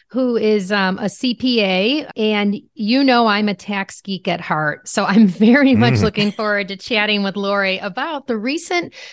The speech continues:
Speaker 1: Secure two point oh Act that was signed into law, uh, near the end of last year. So Lori and I are gonna spend some time discussing, um, the highlights of it.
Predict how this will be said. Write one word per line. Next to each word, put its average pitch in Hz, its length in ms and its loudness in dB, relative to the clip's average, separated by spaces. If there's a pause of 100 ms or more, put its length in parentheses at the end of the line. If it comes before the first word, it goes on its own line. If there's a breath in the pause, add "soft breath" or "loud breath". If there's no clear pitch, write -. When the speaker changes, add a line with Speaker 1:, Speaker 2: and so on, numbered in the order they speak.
Speaker 1:
Secure 247 480 2
two 247 240 0
point 214 380 0
oh 233 280 2
Act 165 460 -2 (320 soft breath)
that 208 320 0
was 208 180 -2
signed 214 340 0
into 208 240 0
law, 180 560 -2
uh, 165 260 -8
near 180 260 0
the 165 160 -4
end 175 180 0
of 160 160 -4
last 160 400 -6
year. 127 380 -6 (400 soft breath)
So 160 640 0
Lori 208 300 2
and 214 80 0
I 202 80 2
are 202 100 0
gonna 196 160 -2
spend 196 320 -4
some 190 160 -2
time 196 320 0
discussing, 190 880 -2
um, 165 460 -6
the 175 100 0
highlights 226 580 0
of 285 160 4
it. 349 220 0